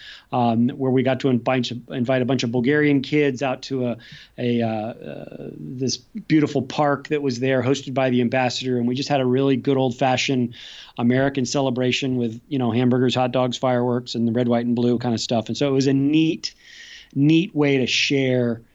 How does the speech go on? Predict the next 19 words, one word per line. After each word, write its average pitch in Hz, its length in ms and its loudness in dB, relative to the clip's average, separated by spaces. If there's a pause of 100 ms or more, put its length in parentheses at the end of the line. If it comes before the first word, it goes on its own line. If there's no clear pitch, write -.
(240)
Um, 117 420 -2
and 139 100 2
we 127 80 4
did 139 160 2
it, 139 300 -4
we 160 100 0
did, 160 140 0
kinda 156 160 0
did 147 120 2
it 147 60 -4
right. 117 300 -6
And 117 100 -10
it - 20 -8
was 110 120 -8
just 120 280 -8
a 123 60 -4
nice, 131 400 0
good 139 200 -2
old-fashioned 131 800 -2